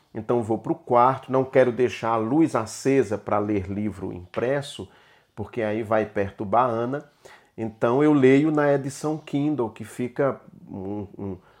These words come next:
uma claridade suportável que não perturba quem está do lado. E tá dren-, dentro desse contexto, né, essa leitura. E comecei a ler esse livro, comecei a ler e já fui impactado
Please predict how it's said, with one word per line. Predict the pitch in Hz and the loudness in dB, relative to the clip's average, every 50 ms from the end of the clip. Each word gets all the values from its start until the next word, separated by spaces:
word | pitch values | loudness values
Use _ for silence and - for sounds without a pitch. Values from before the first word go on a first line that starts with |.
| _ - | _ -8
uma | 101 107 113 | -2 -2 -2
claridade | - - - 123 123 123 113 113 95 87 90 101 104 117 123 120 107 113 110 104 - | -2 -2 0 2 2 2 2 0 -4 -4 -2 -2 0 0 -2 -2 -4 -6 -8 -8 -8
suportável | - - - 117 - - 139 135 135 - - - 107 110 113 110 117 107 | -10 -10 -10 -8 0 0 0 0 0 -6 0 2 4 4 4 2 -2 -8
que | - - 113 | -8 -8 -8
não | 110 110 110 | -8 -8 -8
perturba | - - 127 120 104 - _ - 110 107 107 107 | -4 -4 -4 -4 -4 -10 _ -8 -8 -8 -8 -10
quem | - - 110 110 | -12 -10 -12 -12
está | 107 - - 110 113 | -12 -10 -8 -8 -8
do | 110 123 127 | -6 -6 -6
lado. | 113 95 85 85 - 87 - - _ _ _ _ _ _ _ _ _ _ _ _ _ _ _ _ _ - | -4 -4 -6 -6 -8 -12 -16 -18 _ _ _ _ _ _ _ _ _ _ _ _ _ _ _ _ _ -10
E | - 131 147 156 165 175 190 196 202 196 202 - - 147 131 - | -4 -2 0 2 2 4 4 4 4 2 0 -6 -8 -6 4 6
tá | 165 170 | 6 6
dren-, | 160 180 196 202 196 202 - | 8 8 6 6 6 4 -6
dentro | 139 127 156 170 196 196 190 185 | 0 4 8 8 8 6 4 -2
desse | 151 160 165 147 - - - | 0 2 0 0 0 -6 -4
contexto, | - 190 202 196 196 - 120 92 80 - - - - 87 | -2 -2 -2 -2 -4 -4 -4 -4 -4 -6 -12 -14 -12 -10
né, | 90 107 131 143 143 110 - - | -6 -4 -2 -2 -2 -4 -4 -6
essa | 87 90 - - - 101 | -8 -8 -8 -10 -8 -6
leitura. | 110 123 135 131 - - 104 87 82 78 80 - - - | -4 -4 -4 -4 -6 -8 -8 -8 -6 -8 -10 -14 -14 -10
E | - 160 | -8 -8
comecei | 165 - - 190 196 185 175 185 - 185 185 180 | -8 -2 -2 2 2 2 0 0 -2 0 0 0
a | 185 180 | 0 -2
ler | 165 143 147 160 156 147 - - | -2 -2 -2 -2 -2 -2 -4 -6
esse | 92 92 - - - | -8 -10 -12 -16 -14
livro, | 90 82 82 80 76 - - - _ | -12 -12 -12 -12 -14 -16 -18 -20 _
comecei | - 95 104 107 104 - - 143 | -10 -8 -8 -8 -8 -8 -4 -4
a | 143 127 | -2 -2
ler | 113 104 110 123 143 143 - _ _ _ _ _ _ - | -2 -2 -2 -2 -2 -4 -8 _ _ _ _ _ _ -12
e | 107 | -10
já | 107 98 135 120 | -2 2 2 2
fui | 120 - - 151 151 | 2 0 -2 -2 -2
impactado | 139 123 - - 143 143 143 - - _ - 113 110 117 131 135 127 135 147 139 | -2 -4 0 0 0 0 0 -6 -16 _ -2 0 2 2 2 0 0 -2 -6 -8